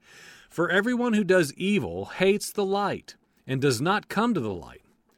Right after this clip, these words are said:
so that their deeds will not be exposed. But whoever practices the truth comes to the light,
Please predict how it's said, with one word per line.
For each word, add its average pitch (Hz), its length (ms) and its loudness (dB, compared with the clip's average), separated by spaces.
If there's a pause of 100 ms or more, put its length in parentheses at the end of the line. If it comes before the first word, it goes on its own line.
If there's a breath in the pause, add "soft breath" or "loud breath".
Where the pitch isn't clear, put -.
(640 soft breath)
so 180 220 4
that 180 160 2
their 156 120 0
deeds 185 600 0
will 143 200 0
not 160 300 -2
be 139 180 0
exposed. 156 760 -6 (640 soft breath)
But 180 180 4
whoever 202 400 4
practices 196 720 -2
the 135 100 -2
truth 156 480 0
comes 190 380 -2
to 147 140 -2
the 160 120 -2
light, 170 480 -4